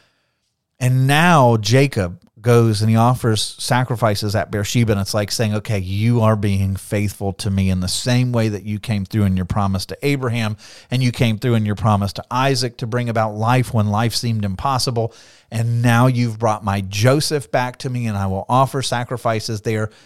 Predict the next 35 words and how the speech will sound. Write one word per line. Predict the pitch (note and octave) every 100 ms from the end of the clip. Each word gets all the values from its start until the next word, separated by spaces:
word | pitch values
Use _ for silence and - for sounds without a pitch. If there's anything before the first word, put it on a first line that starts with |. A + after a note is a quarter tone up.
| _ _ -
And | A#2 A#2
God | C3 B2 C3+ A2+
gives | B2 A2+ -
this | A2+ -
promise. | - B2+ A#2+ G#2+
He | A2+
says, | G#2 G#2+ G2
"I'm | G#2 G#2 G#2 -
going | C3+ C3 C#3 C#3+ B2
down | A#2+ A2+ B2 A#2+ A2
with | C#3 B2
you | A2+ G2+ F#2+
to | A2 -
Egypt, | A#2+ A2 G#2 -
and | A2+ A2+ -
I | A#2 B2
will | C#3 C#3 C#3
bring | A#2 A#2 A2 G#2 A2 A2+
you | G#2+ C3+ A2+ G#2+ -
up | A2+ A2+
again, | G#2 F2+ F2 F2 F#2+ _ _ _ -
and | A#2 A#2
Joseph's | G2+ G2+ B2+ D3 - A#2 -
hand | A#2 B2+ G#2+ F2 E2+ - _ _ _ _ _ _ _ _ _
shall | - - G#2
close | - A#2+ A#2 G2
your | G2+
eyes." | G2 G2 F#2 -
What | A2+
he's | G#2+
saying | - C3+ B2+
is, | G#2
"You're | G#2+
gonna | G#2 A#2 B2
die, | A2 F2 D2 C3+